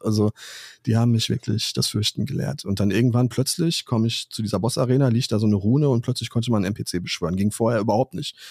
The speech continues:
Also erst mit dem, mit irgendeinem Patch konnte man dann plötzlich einen N P C beschwören. Fünfzig Tries vorher ging's nicht. Also dann war der, lag der Boss im,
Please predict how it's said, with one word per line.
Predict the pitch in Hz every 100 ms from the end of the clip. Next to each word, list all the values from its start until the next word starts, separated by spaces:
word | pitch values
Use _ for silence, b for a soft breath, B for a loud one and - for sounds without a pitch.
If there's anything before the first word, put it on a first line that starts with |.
| B
Also | 104 107
erst | 123 -
mit | 120
dem, | 123 117
mit | 110 107 117
irgendeinem | 131 120
Patch | 135 139
konnte | - 135
man | 127 120
dann |
plötzlich | 120 135 123
einen | -
N | 131
P | 151
C | -
beschwören. | 139 135 - 135 131
Fünfzig | - - 156 - 135
Tries | - 139 123
vorher | 135 131
ging's | 110 113 117
nicht. | - - -
Also | 113 113 101
dann | 127 127
war | 120
der, | 120 107
lag | 110 117
der | 113
Boss | 95 -
im, | 120 120